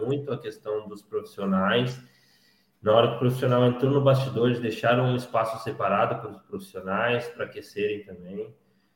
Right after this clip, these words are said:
Então, acredito que tenha sido tudo sobre, sobre controle, sabe? Deu pra gente, a gente não precisou se preocupar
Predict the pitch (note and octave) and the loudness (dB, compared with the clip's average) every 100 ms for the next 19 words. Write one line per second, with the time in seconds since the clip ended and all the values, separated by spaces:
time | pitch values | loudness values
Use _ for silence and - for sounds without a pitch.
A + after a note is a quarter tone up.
0 | _ _ - - G2 G#2 A2+ A#2+ B2 B2 | _ _ -20 -12 -6 -2 0 0 2 2
1 | A#2 G#2+ G2 - _ _ _ - _ _ | 2 0 -2 -6 _ _ _ -20 _ _
2 | G#2+ - G#2+ A2+ - B2+ B2 B2 B2+ B2+ | -20 -14 -10 -8 -8 -4 -2 -2 -2 -4
3 | B2 B2+ B2 C#3 C#3 C#3+ C#3 C#3 C#3+ C3+ | -4 -2 -2 -2 -2 0 2 2 2 2
4 | B2+ G#2+ G2 - _ _ - B2 B2 B2+ | 2 0 -4 -12 _ _ -10 -8 -6 -2
5 | C3 C3 G#2+ G2+ F#2+ G2 G2+ G2 F#2+ G2+ | 0 2 2 2 0 -2 -2 -2 -2 -4
6 | G#2 G2 - A2 G#2 G2+ - A#2+ B2 - | -4 -6 -6 -4 -4 -6 -10 -10 -10 -12
7 | A2+ G#2+ B2+ C3 B2+ B2+ B2+ B2+ A#2 A2 | -12 -2 0 0 -2 -2 -2 2 4 4
8 | A2 - - | 2 -4 -12